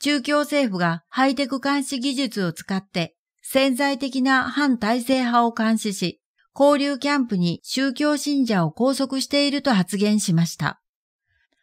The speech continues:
また、中共は常に宗教信者を憎悪してきたと述べ、中共の人権記録は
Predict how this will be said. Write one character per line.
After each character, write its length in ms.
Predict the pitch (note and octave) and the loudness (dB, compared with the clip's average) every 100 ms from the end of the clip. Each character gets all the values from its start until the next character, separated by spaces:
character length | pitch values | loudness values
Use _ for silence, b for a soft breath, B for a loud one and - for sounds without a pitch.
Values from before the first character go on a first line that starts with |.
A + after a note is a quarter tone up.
| _ | _
ま 160 | F#3+ - | 0 4
た、 140 | A#3+ | 2
中 280 | A#3 C#4 C4+ | 2 0 0
共 240 | A3 G3+ | 0 0
は 240 | F3 D#3 - - | 0 -2 -4 -2
常 300 | C4+ C4+ A3+ | 2 4 4
に 120 | F3+ | 2
宗 280 | - C4 A#3+ | 0 -4 -2
教 240 | C#4+ C#4+ | 0 0
信 260 | C#4 C#4+ A#3 | 2 0 2
者 200 | F#3+ D#3+ | 2 0
を 120 | - | -4
憎 360 | E3+ C4+ C#4+ A#3 | 2 4 6 4
悪 120 | E3 | 4
し 80 | D#3+ | 0
て 120 | A#3+ | -2
き 120 | A#3+ | -2
た 100 | B3 | -2
と 120 | B3 F#3+ | 0 0
述 120 | F3+ | 0
べ、 240 | E3 D#3+ - _ _ _ _ - | -2 -4 -10 _ _ _ _ 0
中 220 | D4 C#4 | 2 2
共 240 | A#3 G#3 | 4 4
の 160 | F#3 F3 | 4 2
人 260 | F3 B3+ A#3+ | 2 2 2
権 240 | C#4+ C4+ | 2 2
記 140 | B3 | 2
録 240 | C#4 A#3+ F3+ | 0 2 2
は 240 | D#3+ - | 2 0